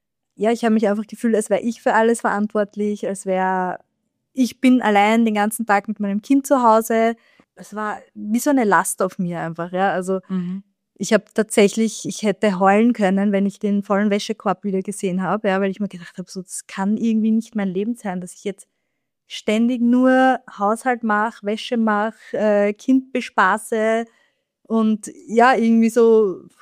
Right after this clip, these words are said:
Speaker 1: mich selbst komplett verloren hab, ja. Also
Speaker 2: Mhm.
Speaker 1: immer nur fürs Kind da zu sein, immer nur Mama zu sein, immer nur, ähm,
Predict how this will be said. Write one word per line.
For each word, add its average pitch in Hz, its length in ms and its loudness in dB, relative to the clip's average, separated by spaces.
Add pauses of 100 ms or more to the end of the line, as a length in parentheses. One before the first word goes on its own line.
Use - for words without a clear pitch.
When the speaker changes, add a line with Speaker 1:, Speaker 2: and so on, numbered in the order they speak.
Speaker 1:
mich 220 220 -4
selbst 220 280 -4
komplett 196 380 -4
verloren 202 460 -4
hab, 160 180 -10
ja. 185 220 -6 (100)
Also 190 460 -6 (380)
Speaker 2:
Mhm. 185 260 -6
Speaker 1:
immer 269 260 2
nur 247 160 2
fürs 233 220 -8
Kind 254 340 -4
da 208 180 2
zu 226 140 -14
sein, 196 500 -4
immer 240 300 0
nur 226 580 2 (220)
Mama 202 360 -2
zu 226 140 -12
sein, 196 560 -4
immer 226 260 0
nur, 220 300 0
ähm, 208 800 -4